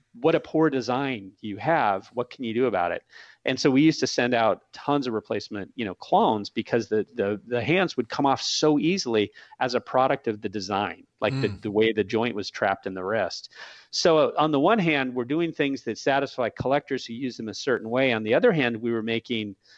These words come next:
Speaker 1: things that were over-designed for kids for their intended use, and they couldn't play with them. They, they were, they were bad toys from that standpoint because they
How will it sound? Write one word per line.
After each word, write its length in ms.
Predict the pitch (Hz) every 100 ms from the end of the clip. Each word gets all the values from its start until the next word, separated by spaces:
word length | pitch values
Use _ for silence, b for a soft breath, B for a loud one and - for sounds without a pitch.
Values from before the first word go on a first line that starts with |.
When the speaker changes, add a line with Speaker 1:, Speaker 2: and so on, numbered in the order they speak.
| b b b _
Speaker 1:
things 260 | - 135 123
that 80 |
were 200 | 123 107 -
over-designed 1300 | 160 185 165 143 127 107 131 143 123 92 95 - - _ _
for 460 | - - 131 131 127
kids 840 | 127 - 127 107 90 110 - - _ _ _ _
for 200 | - 127
their 280 | 117 131 135
intended 560 | 123 113 127 113 107 98
use, 480 | 92 92 - - -
and 120 | 120
they 120 | 113 107
couldn't 340 | - 156 139
play 220 | - 131
with 180 | 123 123
them. 240 | 90 80 _
They, 240 | 131 117 95
they 220 | 127 123
were, 320 | 117 110 107 107
they 180 | 110 113
were 200 | 113 101 95 -
bad 400 | 135 147 156 113
toys 380 | - 95 92
from 160 | - 92
that 200 | 98 101
standpoint 520 | - 87 85 - 98
because 260 | 101 107 101
they 300 | 101 95